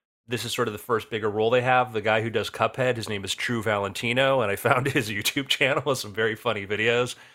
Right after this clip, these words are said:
Uh, but, uh, it is just everything. I very, very much love the cartoon. They're done in that style, but for kind of a faster paced, more modern sort of audience.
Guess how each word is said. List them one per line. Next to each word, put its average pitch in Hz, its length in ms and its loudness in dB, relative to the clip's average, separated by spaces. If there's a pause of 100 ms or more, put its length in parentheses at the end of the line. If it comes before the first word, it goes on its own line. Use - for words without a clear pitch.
(300)
Uh, 104 460 4 (100)
but, 113 220 4
uh, 101 260 2
it 131 180 4
is 127 460 2 (640)
just - 420 2 (840)
everything. 151 540 4
I 127 160 4
very, 139 360 2
very 147 180 2
much 139 200 0
love 123 200 2
the 120 60 -4
cartoon. 117 720 0
They're 113 160 0
done 127 220 2
in 143 80 0
that 139 180 -2
style, 117 560 4
but 113 340 0
for 110 320 4
kind 113 220 0
of 107 60 -4
a 101 120 0
faster 120 480 0
paced, 117 320 -2
more 107 160 -2
modern 107 340 0
sort 123 160 -2
of 110 80 -2
audience. 104 520 -2